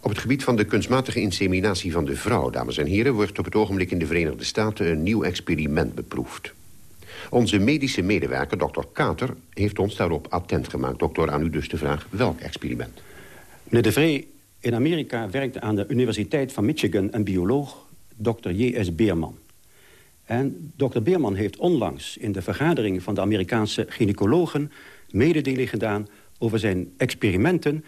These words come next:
Speaker 2: met sperma in bevroren toestand. Dat is helemaal nieuw. En hij is al tweeënhalf jaar in staat geweest om sperma op deze wijze levend te houden.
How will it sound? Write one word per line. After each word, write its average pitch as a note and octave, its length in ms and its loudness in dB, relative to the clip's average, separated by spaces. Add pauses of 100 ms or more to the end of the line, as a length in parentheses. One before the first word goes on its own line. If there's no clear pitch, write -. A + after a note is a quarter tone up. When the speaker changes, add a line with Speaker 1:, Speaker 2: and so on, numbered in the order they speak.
(340)
Speaker 2:
met G#2+ 180 -2
sperma E3+ 680 0
in G#2+ 160 -2
bevroren A#2 500 0
toestand. - 480 -12 (120)
Dat G2+ 180 -6
is F#2 260 -8
helemaal E2+ 340 -2
nieuw. E2 280 -2 (1080)
En B2+ 420 0
hij A#2+ 220 0
is C#3 220 0
al F#2 240 -4
tweeënhalf D#3 600 2
jaar E2+ 360 -2 (180)
in G#2+ 140 -4
staat A2 320 -2
geweest F#2+ 560 -4
om F2+ 180 -4
sperma A2+ 720 0
op F2+ 180 -8
deze C3 300 2
wijze A2 420 -2 (100)
levend G#2 480 0
te - 80 -6
houden. C#2+ 300 -10